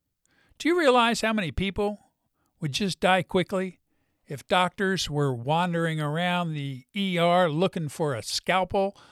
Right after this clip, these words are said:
a-, and being like me in my garage looking for almost any tool? Uh, I know I have it, but I haven't seen it since we moved here a year ago. How awesome would it be <laughs> if I could just walk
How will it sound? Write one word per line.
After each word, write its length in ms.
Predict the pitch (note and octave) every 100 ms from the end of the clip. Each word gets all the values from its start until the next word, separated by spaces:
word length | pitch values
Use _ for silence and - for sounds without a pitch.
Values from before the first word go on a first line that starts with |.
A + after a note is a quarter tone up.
| - - _ _ -
a-, 180 | D3+ D3
and 260 | D#3+ D#3+ D3+
being 260 | F#3 F#3+ F3+
like 340 | D#3+ D3+ C#3+
me 280 | D#3 F#3 F#3+
in 120 | D#3+
my 180 | D3+ D3
garage 560 | D3+ D3+ D#3+ F3+ D#3
looking 340 | C#3+ F3 - D#3
for 220 | E3 E3
almost 340 | F3 E3 D#3 -
any 240 | F3 G3+
tool? 480 | - A3 A3+ B3 - _ _ _ -
Uh, 180 | E3 D#3+ -
I 100 | E3+
know 200 | G#3 C#4
I 100 | F3+
have 300 | F#3+ B3 D#3+
it, 240 | F#3 - _ _ _ _ _ _ -
but 360 | D3+ F#3 F3+ -
I 140 | - A3
haven't 240 | A#3+ E3+
seen 320 | - B3 C#4
it 160 | G3 -
since 280 | - F#3+ -
we 140 | F#3
moved 320 | G3 C4+ G#3
here 160 | G3+ G#3+
a 60 | C4
year 240 | D4 D4+
ago. 400 | F3+ C3 G2 - _ _ _ _ _ _ _ _ _ _
How 320 | - A#3+ C4 C4+
awesome 400 | F3+ A3+ A#3 F3
would 140 | D#3+ E3+
it 140 | B2
be 380 | G3+ A#3+ D#3+ G2 _ _ _ - C#4+
<laughs> 400 | - - - -
if 120 | F#3
I 120 | B3+
could 160 | B3+ G3
just 240 | G3+ -
walk 380 | E3 G#3 A#3+ -